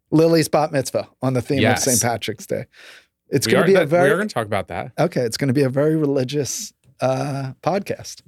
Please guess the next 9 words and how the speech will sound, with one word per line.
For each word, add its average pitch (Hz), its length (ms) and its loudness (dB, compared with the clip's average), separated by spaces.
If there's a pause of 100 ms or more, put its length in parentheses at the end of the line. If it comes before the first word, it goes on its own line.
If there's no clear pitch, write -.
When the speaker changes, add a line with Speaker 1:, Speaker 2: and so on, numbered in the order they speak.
Speaker 2:
Yes. - 460 -4 (500)
Finding 147 840 2 (520)
the 123 80 -2
pot 143 280 0
of 139 100 0
gold 123 400 2
in 117 180 -8
every 123 260 -2
situation 117 920 -4